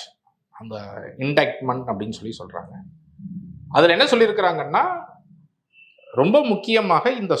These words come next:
சோலார் பவர் அப்படிங்கிறது, அஹ், சூரிய ஒளி மின்சாரத்தை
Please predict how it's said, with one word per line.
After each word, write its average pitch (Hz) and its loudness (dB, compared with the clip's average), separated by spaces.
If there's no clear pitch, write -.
சோலார் 170 6
பவர் 131 4
அப்படிங்கிறது, 110 -8
அஹ், 143 -6
சூரிய 180 4
ஒளி 151 2
மின்சாரத்தை 117 -4